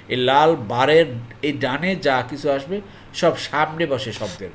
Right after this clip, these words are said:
আর এটা বামে যা আছে সব শব্দের পিছনে বসে। আশা করি বুঝতে পেরেছেন। তো আল্লাহ বলছেন এখানে, "আর তিনি তোমাদেরকে উত্তরাধিকারী করলেন তাদের ভূমি, তাদের ঘরবাড়ি আর তাদের ধন সম্পদের। And he made you heri-, inherit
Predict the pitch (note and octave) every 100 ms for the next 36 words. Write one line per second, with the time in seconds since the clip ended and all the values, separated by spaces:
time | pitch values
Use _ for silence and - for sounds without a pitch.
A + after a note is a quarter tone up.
0 | - - - A2+ B2+ D3 C3 - A#2+ C#3+
1 | F#3 F3 F3 F3 A#3+ D4 - - - E3+
2 | - D3 D3 G3+ G#3+ - C3+ F#2 F2+ -
3 | - - - - F3 D#3 A2+ E2 E2 E2
4 | - - - - - - E3 E3 F3 G3
5 | F#3+ A3 B2+ D3 E3 G#3 G#3+ G3+ F#3+ F3+
6 | D3+ C#3 C3 B2 A#2+ E3 F#3+ G#3 G#3 -
7 | - - A#2 A2+ G2+ E3 G3+ G3+ D3 A#2+
8 | A2 A2+ E3 F3+ F#3+ G3+ A#2+ C3 C#3 A#2+
9 | D#3 D#3 G2+ G#2 - F#2 - C#3+ D#3+ G#2
10 | - - - C3 C#3+ A#2 G#2+ F3 B3+ -
11 | G3+ F#3 D#3+ B2+ C3 C3+ C#3+ C3 B2+ C#3
12 | G3+